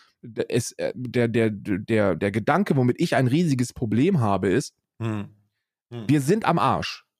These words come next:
Speaker 1: Unsere Pflege ist am Arsch.
Speaker 2: <laughs>
Speaker 1: Unser Gesundheitssystem ist am Arsch. Vor Corona schon. Ist verstanden. Ist in Ordnung. Ist scheiße. Kann man kritisieren.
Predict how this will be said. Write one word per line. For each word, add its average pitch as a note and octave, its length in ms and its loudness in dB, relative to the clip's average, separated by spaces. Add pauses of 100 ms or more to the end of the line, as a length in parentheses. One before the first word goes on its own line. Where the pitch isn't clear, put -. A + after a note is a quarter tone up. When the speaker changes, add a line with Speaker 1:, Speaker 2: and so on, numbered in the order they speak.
Speaker 1:
Unsere D3 300 0
Pflege G3 320 2
ist E3 160 0
am D3+ 120 2
Arsch. A#2+ 300 2 (360)
Speaker 2:
<laughs> - 360 0
Speaker 1:
Unser D3 160 4
Gesundheitssystem F3 760 2
ist D#3 140 0
am C#3+ 120 2
Arsch. A2 540 -2
Vor F#3+ 260 2
Corona E3+ 440 2
schon. E2+ 400 -6 (220)
Ist C#3+ 220 -2
verstanden. E3 720 -2 (140)
Ist E3 160 -2
in F3+ 100 2
Ordnung. F#3+ 600 2
Ist D3+ 160 -2
scheiße. C#3+ 460 0
Kann D#3 140 0
man E3 140 0
kritisieren. E3+ 640 0